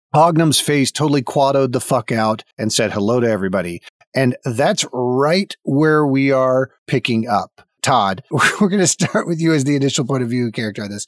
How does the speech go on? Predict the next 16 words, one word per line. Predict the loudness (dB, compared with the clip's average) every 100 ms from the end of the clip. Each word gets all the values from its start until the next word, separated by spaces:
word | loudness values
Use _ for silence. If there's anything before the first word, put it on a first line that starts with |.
| _
You | -2 0
begin | 0 2 4 4 4
to | 0 0
regain | 0 0 0 0 0 0
consciousness | 0 0 0 -2 -2 -4 -4 -8 -12 _ -6 -2
after | 0 0 0 2 4 2 0 _ -4
the | 0
spiritual | 0 2 4 4 2 0 0
blast | 0 0 2 2 2 0 -4 -4
of | -2 0 -2
Baba | 0 2 2 0
being | 0 0
sucked | 0 0 -2 0
in | 0 2 0
and | 0 0 -2 -2
emerging | -2 0 2 0 0 -2 -2